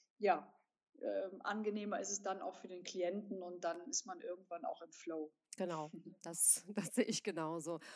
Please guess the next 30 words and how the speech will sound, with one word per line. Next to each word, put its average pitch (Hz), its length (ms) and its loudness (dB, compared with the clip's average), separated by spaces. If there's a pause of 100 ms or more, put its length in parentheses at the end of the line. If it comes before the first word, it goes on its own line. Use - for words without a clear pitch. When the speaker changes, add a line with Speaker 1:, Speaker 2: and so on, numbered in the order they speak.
(140)
Speaker 2:
Und 233 100 6
dann 226 160 8
hoffe 233 160 6
ich, 226 60 2
dass 233 180 2
wir 214 80 2
das 214 140 0
mit 226 160 2
dieser 202 200 2
Podcast-Folge 208 1000 -2
ein 190 160 -2
bisschen 196 360 -2
ändern 233 420 0
können, 220 500 0
dass, - 300 0
äh, 175 420 0
wir 175 140 -4
zeigen 208 320 0
können, 247 240 0
dass 190 120 -2
der 185 140 -2
menschliche 190 460 -4
Stuhl 214 280 -4
ja 196 120 2
durchaus 196 400 -4
auch 190 140 -6
eine 180 260 -4 (180)
interessante 170 600 0
Aussagekraft 226 920 -4
hat. 294 300 -6